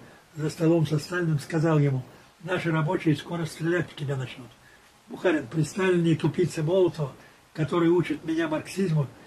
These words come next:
и которого мы называем каменной задницей, ничего сделать нельзя. Каменев. Каковы ваши силы?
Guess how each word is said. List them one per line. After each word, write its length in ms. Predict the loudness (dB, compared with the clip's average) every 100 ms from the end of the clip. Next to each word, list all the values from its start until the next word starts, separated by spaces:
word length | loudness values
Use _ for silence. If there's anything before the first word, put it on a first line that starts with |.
| -16 -8
и 80 |
которого 460 | -4 2 6 8 8
мы 160 | 6 6
называем 500 | 4 2 0 0 -2
каменной 480 | -4 -6 -6 -6
задницей, 540 | -2 0 0 -2 -4 -12 -16 -20 _ -4
ничего 320 | -2 0 -2
сделать 400 | 0 0 -2 -2
нельзя. 320 | -2 -2 -6 -12 -20 -20 -20 -8
Каменев. 360 | 0 2 0 -2
Каковы 360 | -6 -2 2 4
ваши 300 | 4 2 -6
силы? 280 | -8 -8